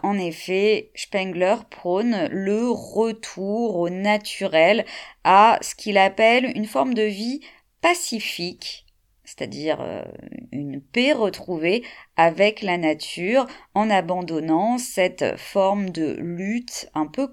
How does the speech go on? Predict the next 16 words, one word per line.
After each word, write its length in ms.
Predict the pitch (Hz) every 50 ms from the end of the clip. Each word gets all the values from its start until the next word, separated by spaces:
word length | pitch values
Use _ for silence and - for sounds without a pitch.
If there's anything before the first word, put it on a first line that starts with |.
| _ _
constante 720 | - - 196 190 180 - - - 175 160 165 208 214 - -
que 100 | - 190
constitue 880 | 185 - 190 190 185 - - - - - - - - - 185 226 233 - - - - _
le 280 | - 175 202 214 208 208
progrès 520 | - - - 214 214 214 185 180 190 202
technique, 840 | 202 - 185 160 147 - - 165 156 160 180 - - - 156 - - _ - - _ _ - -
lutte 240 | 190 185 202 208 202
constante 480 | - - 165 156 - - 175 185 208 -
contre 380 | - - 160 156 - - 175
la 240 | 165 170 175 165 180
nature. 480 | 170 160 147 147 - - - - - _ _ _ _ _ _ _ _ _ _
Aujourd'hui, 580 | 262 277 285 254 277 247 202 202 208 233 254 294
on 160 | 277 240 220
emploierait 580 | 208 202 202 - 220 220 208 202 214 226 240
sûrement 680 | 262 - - - 233 220 214 208 208 214 214 220 233 254
le 480 | 254 240 208 208 202 208 214 214 208 202